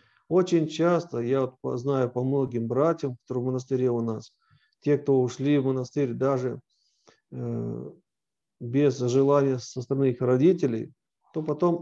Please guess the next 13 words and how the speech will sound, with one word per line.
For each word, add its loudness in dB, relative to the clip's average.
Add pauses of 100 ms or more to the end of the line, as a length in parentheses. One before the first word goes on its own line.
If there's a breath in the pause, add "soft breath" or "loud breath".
(120)
родители -2
сами -4 (240)
приходили 0
к -10
вере 4 (460)
и -2
сами 0
потом -2
благодарили -2
их 0
за -10
такую -4 (140)
решимость. -10